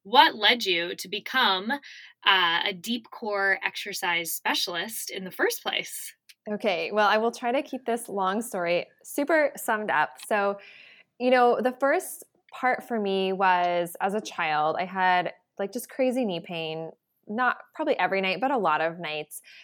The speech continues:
Speaker 2: And it started at age five, and the doctors kept saying it was growing pains, growing pains, growing pains. Okay, fine.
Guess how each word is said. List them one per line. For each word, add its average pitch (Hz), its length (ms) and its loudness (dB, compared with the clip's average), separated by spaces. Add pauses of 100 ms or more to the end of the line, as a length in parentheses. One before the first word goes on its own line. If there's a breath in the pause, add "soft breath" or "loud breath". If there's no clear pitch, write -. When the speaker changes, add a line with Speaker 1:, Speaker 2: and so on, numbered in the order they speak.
(140 loud breath)
Speaker 2:
And 190 340 2
it 190 140 2
started 214 360 0
at 254 120 4
age 220 320 -2
five, 175 500 4
and 196 140 -4
the 190 60 -2
doctors 190 440 -2
kept - 240 -10
saying 196 480 -4
it 185 140 -8
was 185 160 -4
growing 160 540 -6
pains, 87 460 -16
growing 208 380 0
pains, 190 220 -2
growing 180 220 -6
pains. 151 180 -10
Okay, 196 260 -6
fine. 101 240 -6